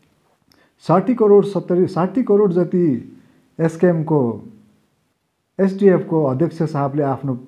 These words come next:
परिवारलाई बाँडेको रहेछ। अनि सत्तरी करोड बाँडेको हो, कुनै एउटा चाहिँ व्यापारीलाई सत्तरी करोडको लोन चाहिँ एसकेएम सरकारले दियो भन्ने आरोप जुन चाहिँ लगाएको छ,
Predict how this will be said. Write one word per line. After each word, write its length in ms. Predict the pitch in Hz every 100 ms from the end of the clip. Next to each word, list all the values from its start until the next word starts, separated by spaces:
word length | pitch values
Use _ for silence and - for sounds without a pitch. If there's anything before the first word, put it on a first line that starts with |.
| -
परिवारलाई 460 | 135 131 120 117 113
बाँडेको 420 | 117 117 131 143
रहेछ। 280 | 156 156 240 196 _ _ _ _ _ -
अनि 140 | 175
सत्तरी 460 | - 226 220 233 214
करोड 360 | 196 185 180
बाँडेको 400 | 151 160 175 175
हो, 540 | 139 123 190 190 190 190
कुनै 200 | 175 165
एउटा 300 | 151 139 139
चाहिँ 460 | 131 151 147 143 139 - _ -
व्यापारीलाई 520 | 139 151 165 160 160 156
सत्तरी 440 | 165 160 170 160
करोडको 460 | 160 151 151 139 139
लोन 280 | 143 156
चाहिँ 280 | 143 147 147 147 - _ _ _ _ _ 180
एसकेएम 380 | 185 190 165
सरकारले 540 | 147 147 123 139 135 131
दियो 560 | 127 156 156 156 160 139
भन्ने 240 | 110 123
आरोप 380 | 123 127 139 139
जुन 160 | 120 127
चाहिँ 180 | 127 120
लगाएको 320 | 113 113 110
छ, 100 | 107